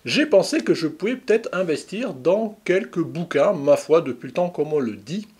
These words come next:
pour, voilà, pour contribuer à ma créativité, pour me donner des idées, pour m'inspirer. Donc indépendamment de cette vidéo, je veux dire, cela fait des années que l'on me plébiscite les livres, notamment sur l'éclairage de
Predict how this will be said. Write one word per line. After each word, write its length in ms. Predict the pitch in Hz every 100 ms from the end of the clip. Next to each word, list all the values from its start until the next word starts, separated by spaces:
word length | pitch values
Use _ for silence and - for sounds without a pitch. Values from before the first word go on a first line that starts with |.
| - - - - _ _
pour, 240 | - 165 165
voilà, 340 | 170 117 135
pour 280 | - 127 -
contribuer 640 | 139 120 - 120 127 135
à 40 | 120
ma 140 | 120
créativité, 840 | 120 - 123 117 120 107 107 110
pour 180 | 127 104
me 160 | 101 110
donner 160 | 113
des 340 | 113 113 107 107
idées, 240 | 82 107
pour 360 | 120 123 135 92
m'inspirer. 1200 | 95 107 139 160 - - - 139 139 110 95 110 - - - - -
Donc 220 | 101 104
indépendamment 580 | 160 180 190 190 196 202
de 120 | 170
cette 340 | 160 165 160 143
vidéo, 840 | 131 131 131 127 135 202 269 285 -
je 140 | 135
veux 80 | 139
dire, 180 | 175 190
cela 400 | - 127 131 139
fait 320 | - 185 196
des 680 | 143 113 113 120 113 101 135
années 480 | 127 107 117 156 -
que 120 | -
l'on 240 | 107 110 120
me 400 | 107 104 113 113 _ _ _ -
plébiscite 720 | 170 127 110 - 127 - -
les 240 | 107 120
livres, 560 | 110 107 127 135 104 110
notamment 440 | 110 120 117 127
sur 240 | 127 - 98
l'éclairage 880 | 113 113 110 95 110 127 143 131
de 300 | 101 117 127